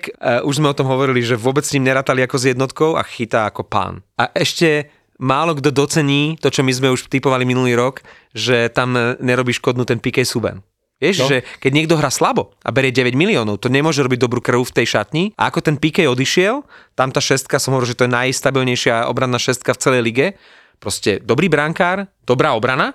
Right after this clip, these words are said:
Speaker 1: a mladí, trošku podceňovaní hráči v útoku. Trto sa chytil ako vlastne vedúca osobnosť, ako veterán. Už, už ho volajú, že Trto je ten veterán. Tak to proste funguje.
Speaker 2: No víš, to, to som ale tu vyprávěl, to insider info z minulého roku,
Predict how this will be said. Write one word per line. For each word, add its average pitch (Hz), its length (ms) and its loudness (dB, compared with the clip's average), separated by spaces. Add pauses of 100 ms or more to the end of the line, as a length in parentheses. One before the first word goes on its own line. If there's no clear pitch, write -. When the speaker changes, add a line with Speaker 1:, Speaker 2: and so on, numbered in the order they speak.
Speaker 1:
a 110 440 0
mladí, 151 580 2
trošku 143 340 -2
podceňovaní 143 520 0
hráči 131 300 -2
v 120 120 0
útoku. 135 280 -2 (280)
Trto 151 440 0
sa 147 160 -2
chytil 135 500 2
ako 123 420 -2 (240)
vlastne 131 300 0
vedúca 151 420 2
osobnosť, 135 420 0
ako 151 120 0
veterán. 131 480 0
Už, 143 200 -4
už 170 160 -2
ho 143 120 2
volajú, 135 240 2
že 127 100 2 (380)
Trto 135 260 0
je 127 80 4
ten 127 120 0
veterán. 127 600 0 (260)
Tak - 180 -6
to - 120 -6
proste - 240 -6
funguje. 180 400 -2 (220)
Speaker 2:
No 139 100 -2
víš, 160 160 2
to, 135 160 2
to 123 160 -2
som 143 160 0
ale 139 240 2
tu - 100 -4
vyprávěl, 139 480 2
to 123 120 -4
insider 123 560 0
info 120 320 -6
z 117 100 -4
minulého 120 380 0
roku, 117 420 -4